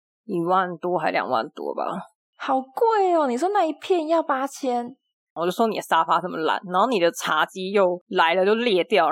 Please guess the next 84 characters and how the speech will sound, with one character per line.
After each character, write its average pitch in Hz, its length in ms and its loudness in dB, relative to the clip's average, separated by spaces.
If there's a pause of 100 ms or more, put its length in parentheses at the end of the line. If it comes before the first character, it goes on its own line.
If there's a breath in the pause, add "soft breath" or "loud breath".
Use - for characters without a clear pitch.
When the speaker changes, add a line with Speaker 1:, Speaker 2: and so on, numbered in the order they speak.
(100)
Speaker 1:
而 196 80 4
且 262 120 2
你 165 80 -2
的 139 60 -2
靠 190 300 0
垫 190 140 0
到 180 80 2
底 165 80 -4
什 - 180 -6
么 208 80 0
时 - 100 -4
候 320 40 4
才 254 80 0
要 190 80 4
寄 - 320 -6
来 78 220 -4
啊？” - 180 -6
Speaker 2:
对 403 100 2 (220)
啊， 403 380 2
超 370 240 0 (100)
烂 370 180 0
的， 247 80 -4
他 320 80 0
根 392 120 2
本 240 100 0
忘 302 220 2
记 269 180 -10
了 160 80 -4
吧？ 151 260 -6 (560)
Speaker 1:
这 226 120 2
一 202 60 4
次 220 120 -4
打 151 160 0
完 151 100 -2
电 180 160 -2
话 180 140 2
之 160 180 -8
后， 180 460 -2
过 196 140 0
几 139 100 -8
天 170 160 -2
靠 165 160 0
垫 151 180 -6
寄 - 180 -10
来 - 180 -6
了， 208 120 -10 (320)
这 185 120 0
就 208 100 0
是 - 260 -4 (140)
第 - 180 -4
二 240 240 4
个 175 220 -2
尺 - 340 -14
寸 - 200 -4
错 - 200 -4
误 - 80 -6
的 - 80 -4
靠 - 240 -4
垫。 - 160 -8 (240)
Speaker 2:
你 220 160 2
说 330 200 4
又 349 180 4
跟 320 240 0
第 277 180 -4
一 269 60 -2
个 240 100 2
寄 240 220 -6
错 208 240 0
的 175 100 2
一 151 120 -2
样 190 200 0
尺 160 200 -12
寸， 147 240 -6
就 131 100 -6
对 127 100 -6
了。 - 0 -
Speaker 1:
对， 208 240 6
就 190 120 -2
是 196 100 0
那 190 100 2
个 160 220 4
原 165 240 0
尺 175 240 -4
寸， 185 260 -2